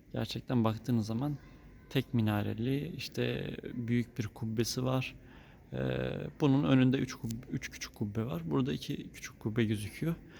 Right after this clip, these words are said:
Belki de ilk yapıldığı zamanlarda onun da görünümü, bu caminin de, Hisar Camii'nin de görünümü bu şekilde olabilir, e, diyebiliriz. Veya bakın şurada.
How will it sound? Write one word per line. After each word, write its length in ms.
Belki 300
de 180
ilk 240
yapıldığı 460
zamanlarda 800
onun 320
da 80
görünümü, 560
bu 80
caminin 480
de, 60
Hisar 360
Camii'nin 300
de 60
görünümü 480
bu 40
şekilde 460
olabilir, 540
e, 260
diyebiliriz. 680
Veya 220
bakın 220
şurada. 360